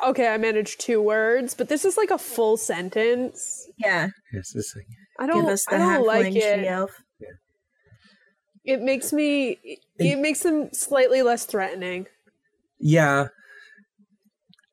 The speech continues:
Speaker 3: I would agree. It also does, it, it also just establishes more, like, the line itself just establishes more of their look down on everyone else attitude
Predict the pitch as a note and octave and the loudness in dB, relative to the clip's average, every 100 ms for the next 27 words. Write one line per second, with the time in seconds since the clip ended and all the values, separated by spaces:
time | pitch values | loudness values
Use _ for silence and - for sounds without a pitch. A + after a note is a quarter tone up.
0 | _ - _ - F3+ G3+ F#3+ C3+ A2 A2 | _ -20 _ -4 4 6 8 6 4 2
1 | G#2+ - _ - - - - F3 G3 A3 | 0 -4 _ -20 -20 -12 2 6 6 6
2 | A3+ F3+ D#3 D3+ B2 C#3+ D3 C#3+ D#3 F3 | 6 6 6 4 2 2 0 4 4 6
3 | G3 G#3 D3 D#3 - C3 B2+ B2 B2+ - | 6 6 6 2 2 0 0 2 2 2
4 | B2 A#2 A#2 A#2+ A#2 A2 G#2 - - _ | 2 4 4 4 4 4 2 -2 -18 _
5 | _ _ _ C#3 D3 D3+ F#3 E3+ A#2 - | _ _ _ 2 6 6 4 2 2 2
6 | B2 A2+ B2+ - A#2 A#2 A2+ A2 A#2 G#2+ | 2 2 0 0 0 0 0 0 2 2
7 | G#2+ A#2 G#2+ A2 G#2 G#2 - G#2+ G#2+ G#2 | 4 2 2 2 2 0 0 0 2 0
8 | G#2 G#2+ G#2 G#2 G#2 G#2 G#2 - C3 B2 | 2 2 2 0 0 0 0 2 2 2